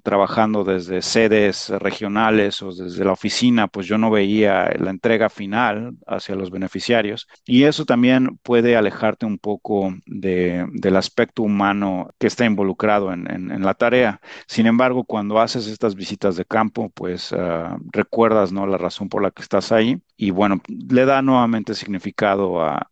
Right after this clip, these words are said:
a la razón de, de, de ser en ese momento. Y bueno, pues, am, yo diría que, que la gente que se dedica a esto, a-, hay de todo. También hay gente que, pues, bueno, lo hace por, por razones personales,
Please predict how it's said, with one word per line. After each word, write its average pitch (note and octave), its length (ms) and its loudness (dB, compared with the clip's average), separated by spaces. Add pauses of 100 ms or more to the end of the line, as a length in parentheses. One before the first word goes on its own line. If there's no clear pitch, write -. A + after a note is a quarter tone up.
(140)
a - 100 0
la G2+ 120 4
razón G#2 600 0
de, F#2 220 -6
de, F#2+ 200 -2
de G2 120 0
ser G#2+ 300 2
en G2+ 120 -6
ese F2+ 180 -8
momento. G#2 500 -2 (240)
Y B2+ 100 6
bueno, C#3+ 280 4
pues, A#2 280 2
am, A2+ 520 2 (220)
yo C3+ 260 2
diría C#3 340 4
que, G#2+ 460 2
que G2 460 -2
la G#2 140 0
gente C3 280 -2
que B2+ 140 -4
se A2+ 140 -4
dedica A#2 400 0
a A2+ 80 2
esto, A2 480 -6 (200)
a-, G2+ 300 2
hay A2+ 100 4
de A2 140 0
todo. G#2+ 320 -6
También F2 420 -6
hay F2 80 -2
gente F#2 320 -4
que, F2+ 140 -10
pues, F2 180 -10
bueno, F#2 200 -6
lo F#2 180 0
hace F#2 200 -2
por, E2+ 400 -12
por E2+ 440 -14
razones F#2+ 360 -2
personales, B2 640 2